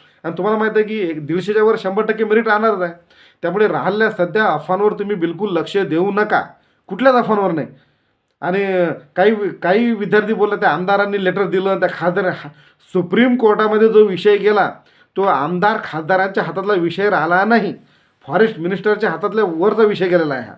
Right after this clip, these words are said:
आलं लक्षात? तर त्यामुळे विद्यार्थी मित्रांनो, तुम्ही डगमगून जाऊ नका. आणि जर तुम्हाला याच्या, आता सध्या मी बाहेर आहे, माझा कॉल कोणालाच लागणार नाही. जर तुम्हाला काही अडचण असेल, तुम्ही मला माझ्या नंबरवर डायरेक्ट मेसेज करू शकता,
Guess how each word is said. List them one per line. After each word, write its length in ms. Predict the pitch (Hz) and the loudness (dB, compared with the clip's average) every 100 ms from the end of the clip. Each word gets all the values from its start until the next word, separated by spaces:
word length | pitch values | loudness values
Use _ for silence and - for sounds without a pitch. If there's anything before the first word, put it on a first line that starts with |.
| _ _ - | _ _ -6
आलं 160 | 175 | 0
लक्षात? 240 | 254 254 175 - _ _ _ _ 180 | 0 0 -4 -6 _ _ _ _ -8
तर 60 | |
त्यामुळे 340 | 175 170 190 196 | -4 -2 -2 -2
विद्यार्थी 320 | 160 180 190 | 0 0 0
मित्रांनो, 420 | 190 196 196 226 226 _ _ _ | -4 -4 -2 -6 -8 _ _ _
तुम्ही 160 | 170 190 | -6 -2
डगमगून 440 | 160 151 185 196 | -2 -2 -2 0
जाऊ 140 | 165 190 | 0 0
नका. 320 | 190 190 208 220 _ _ - | 0 -2 -2 -4 _ _ -8
आणि 180 | 170 190 | -4 0
जर 200 | 226 220 | 0 0
तुम्हाला 400 | 220 226 220 190 | -2 0 0 0
याच्या, 600 | 165 165 220 214 185 - _ _ | -2 0 0 0 -2 -6 _ _
आता 160 | 151 170 | -8 -6
सध्या 240 | 180 190 | -2 0
मी 100 | 202 | 0
बाहेर 260 | 175 165 190 | 0 0 0
आहे, 100 | 196 | 0
माझा 180 | 175 190 | -2 -2
कॉल 220 | 175 185 | -2 -2
कोणालाच 320 | 175 180 190 | 0 0 0
लागणार 300 | 165 170 190 | -2 -2 -2
नाही. 180 | 185 214 - _ _ 143 | -4 -10 -16 _ _ -6
जर 80 | 196 | -4
तुम्हाला 260 | 202 202 | -2 -4
काही 120 | 190 | 0
अडचण 200 | 180 175 | 0 0
असेल, 240 | 196 202 196 | -4 -4 -6
तुम्ही 220 | 185 190 | -6 -4
मला 200 | 180 185 | -2 -2
माझ्या 240 | 170 170 | -2 -4
नंबरवर 340 | 175 156 165 185 | -4 -2 -2 0
डायरेक्ट 340 | 165 180 180 | 0 -2 -2
मेसेज 240 | 147 147 - | -6 -6 -6
करू 160 | 190 | -4
शकता, 320 | 175 185 196 | -4 -4 -6